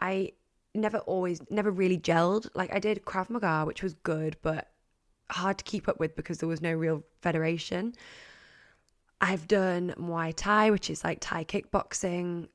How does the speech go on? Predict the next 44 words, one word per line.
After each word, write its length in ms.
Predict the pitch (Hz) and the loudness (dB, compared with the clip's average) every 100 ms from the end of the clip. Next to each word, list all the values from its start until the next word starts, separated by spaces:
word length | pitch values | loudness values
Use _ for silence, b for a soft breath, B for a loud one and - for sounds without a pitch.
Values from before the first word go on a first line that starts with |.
| _ _ _ - | _ _ _ -8
which 260 | 185 180 - | -4 -2 0
was 160 | 196 | -2
good, 400 | - 240 254 262 - | 0 2 4 2 0
but 220 | 208 - | -4 -4
very 800 | - 165 147 180 165 156 151 143 | -8 -6 0 2 2 0 -4 -4
physically 460 | 156 156 160 - 156 | -4 -4 -6 -6 -8
fit. 300 | - 165 - | 0 0 0
Like, 160 | 170 | -4
I 100 | 185 | -4
could 420 | 175 - - 185 185 | -4 0 0 0 -4
not 220 | 160 - | -8 -6
keep 240 | - 156 | -8 -4
up. 240 | 117 113 - | -2 -2 0
It 100 | 165 | -2
was 140 | 165 | -4
so 340 | - - 170 | -8 -2 0
hard. 200 | 160 151 | 2 0
I 40 | 156 | -2
mean, 180 | 180 196 | -2 0
I 40 | |
know, 240 | 208 208 196 | 0 0 -2
I 80 | - | -2
know 140 | 185 180 | 2 2
you 160 | 185 | 2
get 160 | 170 - | -2 -2
better, 300 | 160 - 156 | -2 -4 -4
but 100 | 151 | -2
at 120 | 180 | 2
that 200 | 196 - | 2 2
time 320 | 175 180 165 | -6 -4 -2
when 100 | 165 | -2
I 60 | 165 | -4
was 140 | 165 | -4
learning, 480 | 170 170 160 160 160 | -4 -2 -2 -4 -8
I 280 | - - - | -16 -20 -8
was 100 | 175 | -8
too 280 | - - 208 | -6 -2 -2
scared 420 | - - 185 190 - | -2 2 4 2 -2
to 80 | |
go 200 | 185 165 | -2 -2
to 140 | 160 - | -2 -8
the 80 | 165 | -8
group 320 | - 175 180 | -2 0 0
classes, 600 | - 190 185 - 240 | -2 -2 -2 -2 -2